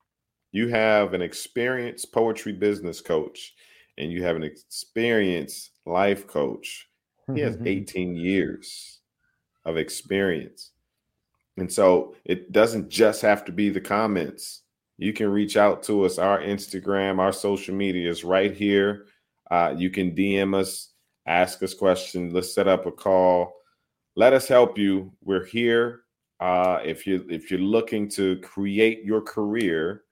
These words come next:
Speaker 1: uh, in the arts, um, even specifically poetry,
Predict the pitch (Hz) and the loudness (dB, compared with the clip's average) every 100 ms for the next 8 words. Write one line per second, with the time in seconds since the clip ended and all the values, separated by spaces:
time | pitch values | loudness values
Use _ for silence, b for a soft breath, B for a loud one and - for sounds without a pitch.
0 | _ _ _ _ _ 92 92 92 98 95 | _ _ _ _ _ -4 0 0 0 -4
1 | - 107 110 107 107 110 92 - - - | -2 0 0 -2 4 4 2 -4 -10 -10
2 | _ - 87 92 92 92 95 107 104 101 | _ -6 -2 0 -2 -4 -4 -2 -2 -4
3 | - 92 110 101 - 101 101 110 101 - | -8 -6 -4 -4 -4 -2 2 2 2 -2
4 | 85 82 | -6 -8